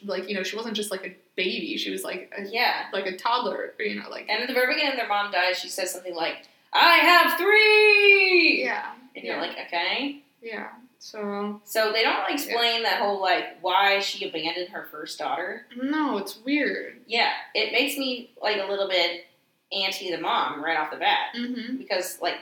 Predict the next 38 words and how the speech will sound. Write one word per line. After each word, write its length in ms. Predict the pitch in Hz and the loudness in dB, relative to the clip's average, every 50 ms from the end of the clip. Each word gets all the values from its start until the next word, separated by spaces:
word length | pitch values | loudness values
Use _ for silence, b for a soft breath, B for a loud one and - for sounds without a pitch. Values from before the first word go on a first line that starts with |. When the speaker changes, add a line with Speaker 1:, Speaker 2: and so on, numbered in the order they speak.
| - - - | -12 -14 -12
Speaker 2:
you 80 | 208 | -8
know, 80 | - 139 | -8 -6
you're 180 | - 165 165 | -6 -6 -6
glad 280 | 165 185 175 170 170 170 | -2 0 2 2 2 0
the 60 | 175 165 | -2 -4
other 100 | 143 - | -4 -4
two 120 | - 165 | -8 -10
sisters 320 | - - - - - - - | -12 -12 -14 -16 -16 -18 -18
exist, 500 | - - 220 262 - - - - - - | -10 -2 0 0 0 0 -2 -6 -8 -6
but 280 | 160 156 - - - - _ _ | -6 -6 -6 -6 -10 -18 _ _
what 220 | 196 214 220 - | -8 -8 -6 -6
the 60 | 233 254 | -4 2
hell? 240 | 302 349 - - 190 | 2 4 4 2 0
Who 80 | 214 - | -2 -4
just 160 | 240 - - | -6 -6 -6
leaves 180 | 214 233 233 | -6 -6 -4
their 140 | 226 214 202 | -4 -6 -2
kid? 300 | 208 262 269 - - - - - _ | 0 0 0 0 0 -4 -10 -14 _
Speaker 1:
Yeah, 500 | 262 285 349 359 311 233 - - - - | -6 -4 0 0 2 2 0 0 -4 -4
who 160 | - 302 311 320 | -2 -2 0 2
leaves 180 | 339 339 339 - | 0 0 0 -2
a 60 | 311 | -6
kid? 400 | - - 220 208 220 220 220 214 | -4 -2 -2 0 0 -2 -4 -4
Like, 220 | 190 190 190 196 | -6 -4 -4 -4
she 160 | - - - | -6 -6 -6
must 260 | 214 208 254 - - - | -6 -6 -6 -6 -6 -8
have 160 | 262 220 208 208 - _ _ _ _ | -8 -10 -10 -16 -20 _ _ _ _
grown 200 | - 208 196 196 | -6 -6 -6 -4
up 300 | 196 196 190 196 - - _ _ _ _ _ _ _ _ _ _ | -6 -6 -8 -10 -12 -18 _ _ _ _ _ _ _ _ _ _
without 360 | 208 208 202 196 185 180 180 | -10 -8 -6 -4 -4 -4 -6
a 60 | 185 185 - _ _ | -8 -12 -14 _ _
dad, 360 | - 196 180 180 175 190 196 - | -6 -4 -2 -2 -2 -4 -6 -8
too, 240 | - 302 339 311 220 | -6 -6 -4 -4 -4
it 80 | - | -6
is, 340 | 98 98 - - - - - _ _ _ | -6 -8 -10 -12 -14 -16 -18 _ _ _
I 340 | 104 104 - - 78 76 76 - | -10 -10 -10 -10 -12 -12 -12 -12
would 100 | - - | -12 -12
assume. 280 | 76 - - - 78 | -12 -14 -14 -14 -16